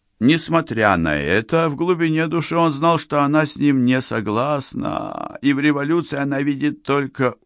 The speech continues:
ужас, смерть, хаос. «Пусть хаос!» —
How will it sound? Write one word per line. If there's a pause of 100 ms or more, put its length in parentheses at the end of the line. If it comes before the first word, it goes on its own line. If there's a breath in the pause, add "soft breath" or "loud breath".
ужас, (520)
смерть, (720)
хаос. (1600)
«Пусть
хаос!» —